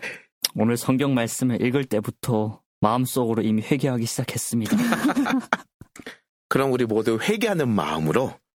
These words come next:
Speaker 2: 우리 말씀 듣기로 합시다. 성경은 내가 어떤 위치에 있든 부모에 대한 공경을 굉장히 중요하게 이야기하고 있어요.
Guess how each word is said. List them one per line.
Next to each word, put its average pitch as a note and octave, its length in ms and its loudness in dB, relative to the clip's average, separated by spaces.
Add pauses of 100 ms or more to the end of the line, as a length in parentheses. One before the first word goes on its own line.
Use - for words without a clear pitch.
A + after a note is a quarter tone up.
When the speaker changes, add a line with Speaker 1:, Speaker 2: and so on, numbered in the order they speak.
(120)
Speaker 2:
우리 F2+ 120 2
말씀 E2 360 0
듣기로 E2+ 320 -2
합시다. - 380 -6 (500)
성경은 G#3+ 480 0
내가 D3+ 240 2
어떤 E3 420 0
위치에 F3 460 -2
있든 C3 380 -2
부모에 C3+ 440 0
대한 C3 260 0
공경을 A2 720 0
굉장히 G#2 960 0 (380)
중요하게 D3+ 1040 0
이야기하고 B2+ 500 0
있어요. D2 540 -2